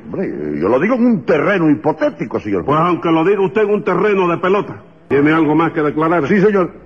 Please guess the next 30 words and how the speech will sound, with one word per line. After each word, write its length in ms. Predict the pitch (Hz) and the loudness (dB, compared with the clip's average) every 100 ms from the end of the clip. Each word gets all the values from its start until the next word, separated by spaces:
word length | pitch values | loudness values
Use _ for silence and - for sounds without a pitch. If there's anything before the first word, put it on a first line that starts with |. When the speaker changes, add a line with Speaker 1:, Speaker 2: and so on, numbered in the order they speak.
| - - - - - - - - | -20 -20 -20 -20 -20 -20 -20 -6
Speaker 1:
Quiero 200 | 135 143 | 0 2
hacer 240 | 135 165 | 2 0
constar 680 | 160 170 147 - 196 180 196 | 0 2 0 0 -2 -2 -6
que 140 | 139 | -6
si 240 | 113 131 135 | -6 -2 0
ese 260 | 196 - | 0 0
recién 580 | 165 156 - 151 151 131 | -2 0 -2 0 0 2
nacido 540 | 139 135 185 175 131 - - - | 2 0 0 2 2 0 -6 -18
sufre 460 | - 269 233 - 160 | 0 2 4 2 0
algún 380 | 123 165 170 104 | 0 0 -2 -2
trastorno 800 | 185 123 - - 302 107 90 107 | -4 -4 -6 -2 0 0 -4 -2
en 80 | |
las 180 | 101 101 | -2 -2
once 320 | 165 123 113 | -2 -2 -2
libras 320 | 123 147 110 104 | 0 2 0 -4
y 60 | |
media 280 | 98 135 113 | -4 -2 0
de 100 | 98 | -2
salud 280 | - 98 - | -2 0 2
con 200 | 110 90 | 0 -2
que 120 | - | -4
nació, 420 | 95 - 202 254 247 - - | -4 -2 0 0 0 -8 -8
la 100 | 311 | -4
culpa 380 | 302 269 - 202 | 0 0 0 -2
no 220 | 180 226 | 0 -2
será 320 | - - 247 | -2 0 0
mía, 320 | 254 277 196 - - - - - - - - | 0 0 -2 -8 -18 -20 -20 -20 -20 -20 -4
sino 220 | 226 220 | 0 2
del 240 | 226 233 | 2 2
malvado 720 | 220 233 233 208 294 269 - | 0 0 0 0 0 -2 -4